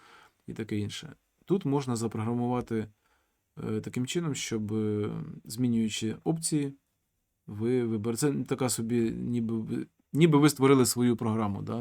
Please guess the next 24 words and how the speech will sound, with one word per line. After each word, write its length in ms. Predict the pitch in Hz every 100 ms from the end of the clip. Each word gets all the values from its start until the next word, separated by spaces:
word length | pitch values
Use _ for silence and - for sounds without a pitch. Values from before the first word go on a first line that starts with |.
| 110
меблеву, 760 | 110 117 120 120 104 110 107 165 - - - - - - _ -
і 80 | 104
вже 160 | 120
користуєтеся 720 | 110 107 104 117 113 110 -
серією. 520 | - 107 107 107 - - _ _ _
Ось 140 | 151
таким 260 | 160 143 135
чином 420 | - 151 143 113 - _
це 140 | -
все 180 | 123 123
працює. 460 | 110 110 - 107 101 _ _ _ _ _ _ _ _ _ -
Тому 200 | 110 131
я 80 | 131
вас 140 | 127 -
прошу, 420 | 156 165 185 156 - _ _
якщо 280 | 123 110 127
вам 160 | 117
це 160 | 107 113
цікаво, 520 | 113 107 113 147 160 - _ _ _ _ _ _ _ -
е, 120 | 117
слідкуйте 440 | 139 135 147 127
за 240 | 110 120 120 117 113 110 113
наступними 520 | 117 123 113 120 123
відео. 440 | 160 170 170 160